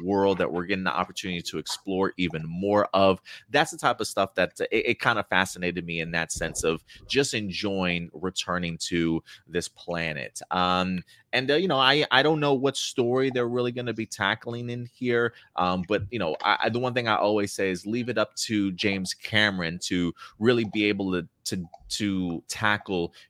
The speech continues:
universal themes extremely well. And so while I think it may be kind of a generic film for most people, I do think that there's concepts and storylines and ideas within the film, uh, that I think a lot of people can, um,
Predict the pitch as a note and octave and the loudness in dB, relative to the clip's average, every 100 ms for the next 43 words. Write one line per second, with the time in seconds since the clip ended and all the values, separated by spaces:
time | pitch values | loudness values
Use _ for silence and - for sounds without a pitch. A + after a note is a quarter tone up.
0 | - F#2+ B2+ A#2 F#2 G#2+ G2+ G2+ F2+ - | -8 -2 0 -2 0 0 2 0 0 0
1 | G2 F2+ E2 F2 E2+ - - F#2 E2+ E2 | 0 0 -2 -4 -2 -4 -2 -2 -2 -2
2 | D#2 E2 D2+ C#2+ E2+ - C3+ D3+ F#3 F#3+ | 0 2 4 2 0 2 2 4 2 0
3 | G3+ E3+ B2 A2+ B2 A#2+ A#2+ A2+ G#2 A2 | 0 -2 -2 2 2 2 0 -2 -2 0
4 | A2 A2 G#2+ G#2+ G#2+ G#2 G#2 - A2 G#2+ | 2 0 0 -2 2 2 0 -2 -4 -2
5 | G2 F2+ G2 - - A#2+ - A2+ - - | -4 0 0 0 -4 -4 0 0 -2 -4
6 | - A#2 E3 D#3 D3 A2 G#2 A2 G2+ F#2+ | 0 2 2 -2 0 0 2 2 2 0
7 | - - A#2 G#2 G#2 - F2+ - F2+ F2 | -2 -6 -2 0 0 0 0 0 -6 -4
8 | - G2 F#2+ F#2 F2 E2+ F2 E2+ D#2 F2+ | -2 0 0 0 0 0 0 0 0 0
9 | F2+ F2+ E2 - F#2 E2+ E2 - E2 E2 | 0 0 -6 -4 -2 -2 -4 -2 0 0
10 | D#2 - - D#2+ E2+ E2+ E2+ - F#2 E2+ | -2 -10 -2 2 4 4 0 -2 0 2
11 | F2 E2 - - F2+ E2 D#2+ - D#2+ D#2+ | 2 2 -2 -6 -6 -6 -8 -6 -4 -4
12 | D#2 - D2+ D2 C2 B1+ | -6 -8 -6 -4 -6 -10